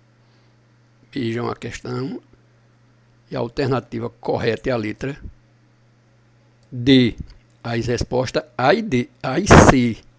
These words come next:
estão corretas. Então, pessoal, a letra A está correta evita o risco de acidentes. E a letra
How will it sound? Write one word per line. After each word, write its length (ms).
estão 480
corretas. 640
Então, 180
pessoal, 420
a 100
letra 320
A 40
está 240
correta 600
evita 640
o 140
risco 320
de 100
acidentes. 640
E 180
a 80
letra 580